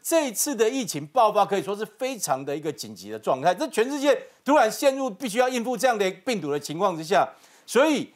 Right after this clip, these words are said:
我想这个没有进入三期，然后现在希望能够获得紧急授权，这坦白讲是一个很不得已的一个做法。所以我想这个部分我，我相信经过很多的游说，很多的这个说明，我相信很多学者专家是可以接受的哈。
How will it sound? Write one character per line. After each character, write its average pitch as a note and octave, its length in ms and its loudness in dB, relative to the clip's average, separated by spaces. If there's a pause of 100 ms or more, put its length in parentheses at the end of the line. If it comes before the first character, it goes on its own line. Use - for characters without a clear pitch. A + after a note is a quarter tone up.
(280)
我 C4 140 6
想 G#3+ 260 2 (140)
这 D4 100 2
个 B3+ 180 6
没 G3+ 160 2
有 C4+ 100 6
进 C4+ 180 -2
入 C4 120 0
三 A#3+ 300 4
期， D3+ 260 -4
然 F3+ 80 4
后 A#3 240 4 (120)
现 B3+ 260 0
在 B3 140 4
希 - 260 -4
望 B3 180 4
能 F#3+ 120 0
够 A#3 120 2
获 A#3 140 4
得 E3 160 0
紧 C3+ 240 -8
急 C3+ 160 -6
授 F#3 220 0
权， A#2+ 200 -6 (240)
这 C#4+ 120 0
坦 F#3 120 2
白 D3+ 80 0
讲 C#3+ 160 0
是 A3+ 160 -6
一 A#3 60 -4
个 E3 220 2 (240)
很 D3+ 220 0
不 A#3+ 120 -4
得 F3+ 240 2
已 C#3 140 -2
的 B2 140 -4
一 C#3+ 40 -4
个 C3+ 120 -4
做 D#3+ 300 0
法。 G2 260 -8
所 C4 160 2
以 A#3+ 140 0 (340)
我 B3 100 2
想 A3+ 140 2
这 B3 80 4
个 A#3 60 6
部 A3+ 140 -2
分 G#3+ 200 2
我， D#3 180 0
我 D3+ 140 -4
相 A3+ 220 2
信 A3+ 260 -4 (280)
经 A#3 140 0
过 A#3+ 220 6
很 C#3+ 260 -2
多 F#3+ 140 2
的 F3 120 0
游 C#3 220 0
说， G3+ 180 2 (400)
很 D#3 260 -4
多 A3+ 180 4
的 F#3+ 80 2
这 A3+ 100 2
个 G3 80 2
说 G3 300 2
明， B2+ 300 -4
我 D#3+ 80 -4
相 C4 140 2
信 C4 80 0
很 D#3+ 100 -2
多 F3+ 100 0
学 F3 140 0
者 D3 60 2
专 C#3+ 140 -2
家 D#3 120 -2
是 D#3+ 100 -8
可 D3 100 -2
以 A2+ 60 -6
接 C#3+ 260 -2
受 C#3 220 0
的 F#2+ 140 -6
哈。 G#2+ 120 0